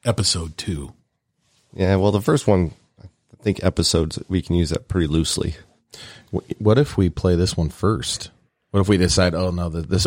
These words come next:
Speaker 3: order's terrible"?
Speaker 1: <laughs> Then episode one becomes the prequel.
Speaker 3: Oh, okay. It's a
Speaker 2: That's
Speaker 3: episode point five.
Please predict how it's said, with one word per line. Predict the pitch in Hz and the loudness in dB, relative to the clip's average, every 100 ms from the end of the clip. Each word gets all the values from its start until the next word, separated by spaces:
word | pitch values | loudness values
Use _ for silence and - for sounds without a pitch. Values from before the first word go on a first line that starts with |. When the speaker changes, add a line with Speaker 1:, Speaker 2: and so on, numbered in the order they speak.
| - | 2
Speaker 3:
order's | 113 90 | 2 0
terrible"? | - 113 104 87 78 - | 0 0 0 -4 -8 -6
Speaker 1:
<laughs> | 113 | -4
Then | - 131 | 0 0
episode | 143 123 139 139 113 | 2 2 2 2 2
one | 117 120 | 2 2
becomes | 110 - 107 90 | 0 -2 -4 -6
the | 95 | -8
prequel. | - 113 101 90 80 _ _ _ _ _ _ _ _ _ _ | -6 -6 -6 -8 -14 _ _ _ _ _ _ _ _ _ _
Speaker 3:
Oh, | 104 107 110 | 2 4 4
okay. | - 87 80 92 _ _ _ _ _ _ | 2 0 0 -4 _ _ _ _ _ _
It's | - | -2
a | 104 | -2
Speaker 2:
That's | - | 0
Speaker 3:
episode | 95 92 98 87 | 0 0 2 2
point | - 95 - | 2 0 -2
five. | 87 92 104 | 0 2 0